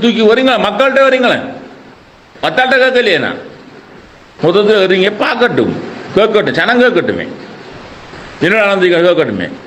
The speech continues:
நான் உண்டு கேட்க, இன்னைக்கு மிச்சம் இவ்வளவு இதுவரை காலம் நான் கேட்க வேண்டிய ஒரு கேள்வி இருந்து கொண்டு, நம்மட ஊருக்குள்ள எத்தனை குடும்பங்கள் கஷ்டப்படுது, எத்தனை குமர்கள் வாடுது, எத்தனை குடும்பத்தை நீங்க வாழ வச்சிருக்கீங்க இந்த பள்ளிவாசல் மூலம், எத்தனை கோடிகள் ஒரு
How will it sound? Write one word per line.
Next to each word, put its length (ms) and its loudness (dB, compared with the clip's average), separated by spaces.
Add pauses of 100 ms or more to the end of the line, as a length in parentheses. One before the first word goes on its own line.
(420)
நான் 180 0
உண்டு 260 2
கேட்க, 240 0
இன்னைக்கு 240 -2
மிச்சம் 320 0 (160)
இவ்வளவு 260 2
இதுவரை 400 4
காலம் 380 0
நான் 120 -2
கேட்க 200 2
வேண்டிய 200 2
ஒரு 120 -2
கேள்வி 220 4 (100)
இருந்து 240 2
கொண்டு, 200 0 (880)
நம்மட 220 4 (140)
ஊருக்குள்ள 420 4 (880)
எத்தனை 280 0 (100)
குடும்பங்கள் 500 2
கஷ்டப்படுது, 500 -2 (380)
எத்தனை 280 2 (100)
குமர்கள் 500 2
வாடுது, 340 2 (580)
எத்தனை 240 0 (120)
குடும்பத்தை 480 2
நீங்க 160 2
வாழ 180 2
வச்சிருக்கீங்க 420 0
இந்த 140 0
பள்ளிவாசல் 460 0
மூலம், 260 -4 (480)
எத்தனை 260 0 (120)
கோடிகள் 400 4
ஒரு 80 4